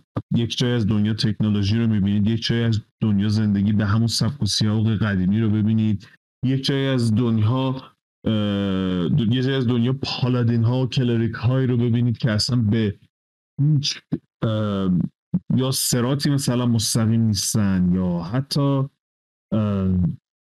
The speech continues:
احتیاج ندارن کسی بهشون پاورشون رو داده باشه. در عین حال همون شیوه سنتی رو ببینید که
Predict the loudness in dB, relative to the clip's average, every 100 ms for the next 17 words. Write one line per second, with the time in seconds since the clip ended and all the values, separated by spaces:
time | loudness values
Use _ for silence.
0 | -4 -2 -2 -2 0 0 0 2 2 2
1 | 2 0 0 0 0 0 2 0 0 0
2 | 0 0 2 0 0 0 2 0 0 -2
3 | -2 -2 -2 -6 _ _ _ _ _ _
4 | -10 -6 -4 -2 0 2 2 2 2 2
5 | 0 -2 _ _ _ _ -2 0 2 0
6 | 0 0 0 0 0 0 0 0 0 0
7 | 2 2 2 0 0 -2 0 -2